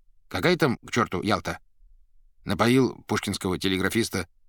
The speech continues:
и начали оба безобразничать, в том числе посылать телеграммы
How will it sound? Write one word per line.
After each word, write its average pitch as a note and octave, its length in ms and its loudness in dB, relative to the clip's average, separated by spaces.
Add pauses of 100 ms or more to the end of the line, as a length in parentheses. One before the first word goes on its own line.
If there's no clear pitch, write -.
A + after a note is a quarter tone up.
и F2+ 80 -4
начали A2 300 2
оба G2+ 200 2
безобразничать, F#2 680 -2
в - 60 -10
том F#2 140 -2
числе G2 300 -2
посылать F#2 400 0
телеграммы F#2+ 560 0